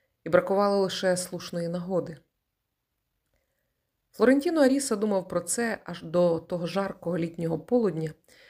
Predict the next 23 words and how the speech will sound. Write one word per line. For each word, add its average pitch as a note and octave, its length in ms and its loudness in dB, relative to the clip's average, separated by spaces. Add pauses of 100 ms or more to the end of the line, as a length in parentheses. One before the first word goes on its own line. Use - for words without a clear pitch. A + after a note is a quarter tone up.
(380)
коли G#3+ 160 6
доктор B3 360 2
Урбіно G#3+ 500 2
піднявся F#3+ 580 -4
крутими F3+ 440 0
сходами E3+ 680 -2
Р E3+ 140 -10
К D#3+ 100 -8
К D#3+ 180 -4
Б, F3+ 240 -4 (640)
зупиняючись B3 640 2
на F#3+ 80 0
кожній G3 360 -2
приступці, - 840 -6
щоб E3 240 -10
відсапатися. - 880 -8 (840)
А D#3 60 -6
була D#3+ 220 4
третя E3+ 340 -2
пополудні A#3+ 600 0
й B3 40 2
пекло E3+ 400 0
немилосердно. D#3+ 840 -4